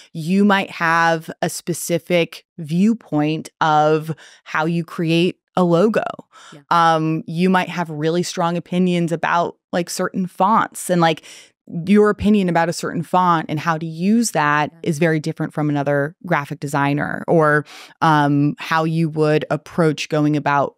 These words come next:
Speaker 1: branding something specific. So
Speaker 2: Love it.
Speaker 1: just off the top of my head,
Speaker 2: Yeah.
Speaker 1: a lawyer could be at a firm and, like,
Speaker 2: Yeah.
Speaker 1: they h-, also have their own professional secret sauce, even if they are not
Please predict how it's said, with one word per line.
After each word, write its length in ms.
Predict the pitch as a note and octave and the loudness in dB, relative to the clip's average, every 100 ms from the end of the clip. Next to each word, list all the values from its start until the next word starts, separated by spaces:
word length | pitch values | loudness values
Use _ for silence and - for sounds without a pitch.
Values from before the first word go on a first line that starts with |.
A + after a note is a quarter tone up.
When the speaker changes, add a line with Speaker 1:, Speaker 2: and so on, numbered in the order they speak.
| - | -4
Speaker 1:
branding 580 | D3+ D3+ D3+ C#3 G2 | 0 2 2 0 -2
something 420 | D3+ C#3+ - - - | -4 -4 -6 -6 -8
specific. 600 | - - - - - - | -6 -8 -8 -8 -10 -6
So 240 | D#3 D3 F3+ | -4 -4 -6
Speaker 2:
Love 100 | D#3+ | -10
it. 20 | |
Speaker 1:
just 180 | - F3 | -6 -2
off 140 | D#3 | -4
the 60 | D#3 | -4
top 180 | D3 D#3+ | -8 -6
of 40 | |
my 100 | - | -6
head, 280 | C#3+ D#3 D3+ | -4 -2 -2
Speaker 2:
Yeah. 60 | - | 0
Speaker 1:
a 40 | |
lawyer 400 | E3 D3 F3+ G3 | -2 2 2 2
could 180 | F3+ E3 | 0 -6
be 280 | D3+ D3 D3+ | -6 -4 -2
at 200 | D3 D#3 | -2 -4
a 40 | |
firm 480 | D#3 - G#3 D#3 - | -4 -2 0 0 -2
and, 100 | C#3+ | -2
like, 100 | C#3+ | -2
Speaker 2:
Yeah. 100 | D#3 | 0
Speaker 1:
they 260 | D#3+ D#3+ D#3+ | 2 2 2
h-, 60 | E3+ - - - | -2 -10 -12 -2
also 340 | E3 D#3+ D3+ | 0 0 -2
have 260 | C#3 D3 C#3 | -2 -4 -2
their 180 | D3 - | -2 0
own 140 | C#3+ | 0
professional 480 | D3+ D3 D3 - C#3+ | -2 -2 -2 -2 -2
secret 320 | - F3+ - | -2 -2 -2
sauce, 280 | D3 C#3+ C#3+ | 0 0 0
even 220 | F3 D#3 | -2 0
if 160 | D3+ - | 0 0
they 140 | D3+ | 0
are 100 | D3 | 2
not 260 | C#3 C#3 | 2 0